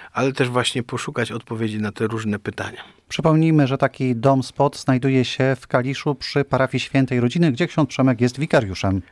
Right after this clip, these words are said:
Speaker 1: Zapraszamy z całego serca, ale też są takie, taki dom jest w Ostrowie Wielkopolskim,
Speaker 2: Mhm.
Speaker 1: w Jarocinie, e, w Ostrzeszowie, e, w Kępnie,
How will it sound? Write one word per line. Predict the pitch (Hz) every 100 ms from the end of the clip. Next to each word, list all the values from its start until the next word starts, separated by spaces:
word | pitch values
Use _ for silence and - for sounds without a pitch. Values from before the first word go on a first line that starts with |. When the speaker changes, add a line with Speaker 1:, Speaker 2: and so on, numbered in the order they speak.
| _
Speaker 1:
Zapraszamy | 113 135 143 135 151 131
z | 117
całego | - 117 113
serca, | 117 - 123 - 110
ale | 110
też | 110 113 - -
są | - 101
takie, | 104 113 107 -
taki | - -
dom | 110 113
jest | 110
w | 110
Ostrowie | 117 - 170 175 147
Wielkopolskim, | 131 131 139 170 123 - 117
Speaker 2:
Mhm. | 110
Speaker 1:
w |
Jarocinie, | 120 120 - 170 156 143
e, | 147 - - - - - 120 117 117 113 113 110
w | - -
Ostrzeszowie, | 139 - 143 - 170 151 131 127
e, | 131 - - - - 113 110 110
w | -
Kępnie, | - 165 160 - 139 139 131